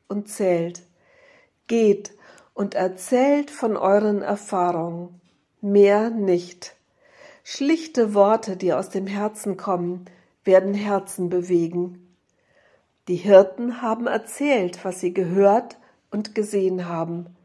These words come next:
Was, wenn sie das nicht getan hätten? Die Hirten kamen eilend und fanden beide,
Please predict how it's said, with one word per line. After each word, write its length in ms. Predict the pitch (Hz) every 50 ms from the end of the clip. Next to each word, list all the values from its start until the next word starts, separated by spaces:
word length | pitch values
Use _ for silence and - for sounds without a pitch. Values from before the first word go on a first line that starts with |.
| _ _ _ _ _ _ _ _ _ _ _
Was, 460 | - 180 202 233 - - - - - _ - _ _ _ _ _ _ _ _ _ -
wenn 200 | - 208 208 208
sie 120 | 214 208 -
das 280 | 190 214 254 247 -
nicht 360 | 240 262 285 - - - _
getan 480 | - 247 240 - 226 226 240 240 254 247
hätten? 600 | 214 180 160 170 - 190 180 180 180 - - _ _ _ _ _ _ _ _ _ _ _ _ _ _ _ _ _ _ - _ _ _ _ _ -
Die 80 | 202 165
Hirten 580 | 160 226 247 277 302 294 294 - 277 262 262
kamen 460 | 269 - 226 202 202 208 202 185 -
eilend 680 | - 165 170 185 202 220 240 262 277 277 277 277 285 277
und 240 | - - 185 196 -
fanden 500 | - - - 262 277 285 - 233 220 -
beide, 480 | - 190 196 202 208 202 196 180 180